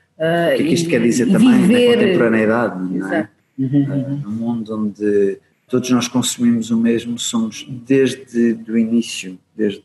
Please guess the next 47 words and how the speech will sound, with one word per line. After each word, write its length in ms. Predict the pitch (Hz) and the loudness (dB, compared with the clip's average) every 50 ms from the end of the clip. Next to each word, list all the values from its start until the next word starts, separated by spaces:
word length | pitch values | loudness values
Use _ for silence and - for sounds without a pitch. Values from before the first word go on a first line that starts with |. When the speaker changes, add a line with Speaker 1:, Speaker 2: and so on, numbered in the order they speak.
| _ _ - | _ _ -8
Speaker 2:
o 60 | 117 | -8
momento 260 | 113 110 110 101 - | -6 -6 -6 -6 -6
em 80 | 113 104 | -6 -6
que 80 | - | -4
nasce, 300 | 110 110 107 104 - - - _ _ _ _ _ _ _ _ _ | -4 -4 -4 -4 -6 -10 -14 _ _ _ _ _ _ _ _ _
treinado 640 | - 127 131 127 123 127 127 127 123 123 113 107 107 | -2 0 2 2 4 4 4 2 2 0 0 -2 -2
para 140 | - 120 117 | -4 -4 -6
consumir. 920 | - - 123 113 113 - - - 123 120 120 120 120 113 110 104 101 - - - _ _ _ _ _ - | -2 -2 -2 -2 -2 -4 -4 -2 0 2 4 4 4 4 2 0 -2 -4 -6 -14 _ _ _ _ _ -6
Eu, 300 | 120 120 120 135 139 131 | -6 -4 -2 0 0 0
eu 140 | 143 147 143 135 | 2 2 2 2
estudei 260 | - - - 139 131 | 0 0 0 -2 -2
economia 480 | - - 127 117 110 104 104 98 101 | 0 0 0 2 2 2 2 2 2
e 40 | 110 | 2
havia 180 | 113 120 131 127 | 2 2 2 2
um 20 | 120 | 2
princípio, 680 | 131 127 120 - - 135 131 - - 139 131 131 - - _ _ | 0 0 0 0 -2 -2 -4 -2 -2 -2 -2 -2 -4 -10 _ _
eh, 460 | - 117 113 107 107 98 - 107 104 104 - - _ | -4 -2 0 0 0 -2 -2 -4 -4 -6 -6 -12 _
até 180 | 101 - _ 117 | -18 -6 _ 0
o 60 | 110 | 0
décimo 240 | 107 104 - 110 104 | 0 0 -4 -8 -12
segundo, 240 | - - 95 92 98 | -14 -10 -4 -2 -2
havia 160 | 104 123 123 120 | 0 2 0 0
um 40 | |
princípio 560 | 117 - 120 117 - - - 117 - - 120 110 | 0 -2 -4 -4 -4 -6 -12 -14 -8 -6 -6 -4
do 80 | 110 | -2
marketing 480 | 107 110 120 117 - - - 120 113 110 _ | -2 -2 -4 -6 -8 -10 -6 -6 -6 -6 _
que 120 | _ 107 | _ -2
era, 240 | 98 92 92 - - _ _ _ _ _ _ _ _ _ - | -2 -2 -4 -6 -10 _ _ _ _ _ _ _ _ _ -2
eh, 220 | 113 113 107 101 - | 0 0 0 0 0
ah, 180 | 120 135 131 - - - | 0 0 0 -2 -2 -2
pronto, 320 | 117 123 117 - - 98 | -2 -2 -2 -4 -8 -10
um 80 | 95 92 | -10 -10
princípio 280 | - - - 120 123 | -10 -12 -4 -2 0
do 60 | 117 | 2
marketing 380 | 113 127 127 127 - - 123 120 | 2 2 0 -2 -2 -2 -4 -4
que 180 | 123 - - 104 | -4 -2 -2 -2
é: 180 | 87 80 - - - - - - _ | 0 0 -4 -10 -20 -20 -20 -20 _
os 120 | - 120 117 | -6 -6 -6
desejos 560 | 113 113 127 147 147 135 120 - - - - | -4 -2 0 2 2 2 2 0 -2 -2 -2
são 160 | 131 123 127 | 0 2 2
ilimitados 1000 | 135 135 135 135 127 123 120 - - 117 113 117 117 117 127 127 - - - - _ | 2 2 2 2 4 2 2 0 -2 -2 -2 -2 -2 -4 -6 -8 -10 -12 -18 -8 _
e 100 | 127 123 | 0 0
o 60 | 117 | 0
dinheiro 320 | 123 123 123 127 131 127 | 2 0 2 2 2 2
é 60 | 120 117 | 0 -2
sempre 300 | - - 127 120 - 127 | 0 -2 -2 -2 0 0
limitado. 560 | 120 117 113 110 107 104 - - - _ | 2 2 2 2 -2 -4 -6 -16 -20 _